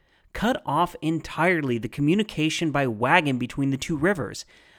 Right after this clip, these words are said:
leaving out of view the consideration involved in securing a railroad route to the Pacific. It was a line which, sooner or later, must have been abandoned. No traveler could pass,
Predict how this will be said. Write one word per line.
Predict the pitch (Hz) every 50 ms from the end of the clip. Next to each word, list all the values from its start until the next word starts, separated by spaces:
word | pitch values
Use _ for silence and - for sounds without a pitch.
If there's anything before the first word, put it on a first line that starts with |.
| _ -
leaving | - 165 208 220 233 185 127
out | 135 151 165 160
of | - 190 135
view | 120 117 120 147 196 196 165
the | 156 147
consideration | - - 135 123 - 190 180 170 135 135 143 147 - - 165
involved | 156 147 131 117 123 123 127 135 131 -
in | - 131 127
securing | - - 139 - - - - 160 147 139 143 160 170
a | 160 156
railroad | 139 120 123 120 120 127 127 123 123 120 123 120
route | 117 113 110 113 110 - -
to | - -
the | 120 117 117
Pacific. | - 147 - - 240 240 - 110 - - - _ _ _ _ _ _ _ _ _ _ _ _ _
It | 185
was | 226 262 247
a | 262
line | 247 208 196 196 208 208 185 156
which, | 151 160 160 - - - - - - _ _
sooner | - - - - 185 196 196 185
or | 170 151
later, | 135 127 135 131 123 120 113 110 - _ _ _ _ _ _
must | - 123 135 165 160 - -
have | - 165 135 107
been | 120 113 117
abandoned. | 120 110 98 - _ 113 113 120 120 110 98 98 101 - - - _ _ _ _ _ _ _ _ _
No | 135 156 220 240
traveler | - - 196 190 226 226 220 175 147
could | 139 - 147 135 -
pass, | - - 185 165 117 113 123 135 -